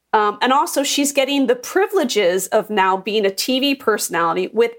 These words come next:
no background in entertainment at all. So that they're not cracking open. Like, Lisa, do you hate Sutton because she has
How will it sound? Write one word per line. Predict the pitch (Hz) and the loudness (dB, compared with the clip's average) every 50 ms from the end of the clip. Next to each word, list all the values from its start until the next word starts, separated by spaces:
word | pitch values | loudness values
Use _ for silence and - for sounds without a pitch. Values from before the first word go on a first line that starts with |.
| _ _ - | _ _ -4
no | 247 254 277 294 330 359 381 392 403 403 415 427 415 - - | -2 0 0 0 0 0 2 2 2 2 2 0 0 -2 -2
background | 381 349 359 415 - - - 254 262 254 226 196 208 196 | 0 0 0 0 -2 -2 -2 0 0 0 0 -2 -2 -4
in | - 226 226 | -2 0 0
entertainment | 214 208 208 202 196 - 220 196 196 196 190 190 | 0 0 0 -2 -2 -2 -2 0 0 0 0 0
at | 180 180 | 2 2
all. | 202 214 - - - - _ _ _ _ _ - - - - - | 2 2 2 0 -4 -14 _ _ _ _ _ -20 -20 -20 -18 -12
So | - - - 285 277 262 254 262 - 226 202 190 _ _ _ _ _ - | -6 -2 0 2 2 2 0 -2 -4 -10 -10 -12 _ _ _ _ _ -10
that | - 220 196 247 269 302 415 427 - 269 | -4 -2 2 2 2 2 2 0 -2 -2
they're | 247 311 311 | -2 0 0
not | 302 285 277 269 - - | 2 0 0 -2 -2 -2
cracking | - 277 247 240 247 - 254 233 | 0 0 0 0 0 -2 -4 0
open. | 226 240 254 247 190 180 170 | 0 0 0 0 -2 -4 -2
Like, | 165 170 170 - _ - | -2 -4 -4 -6 _ -6
Lisa, | 214 226 277 320 - - - 190 147 151 156 - - _ - 202 | -2 0 0 0 0 0 2 2 2 2 0 -2 -6 _ -8 -4
do | 190 240 240 | -2 0 2
you | 247 247 285 302 | 2 2 0 0
hate | 349 - - 285 269 277 285 - | -2 -4 -2 -2 -2 -2 -2 -2
Sutton | - - - 226 214 - - 277 277 269 | -4 0 0 2 0 0 0 -2 -2 0
because | 220 208 196 - 214 202 202 196 190 196 - | 0 -2 0 2 2 2 2 2 0 -2 -4
she | - - - 240 233 247 | -4 -4 -2 0 0 2
has | 247 208 208 202 196 196 196 - | 2 2 2 2 0 -2 -6 -6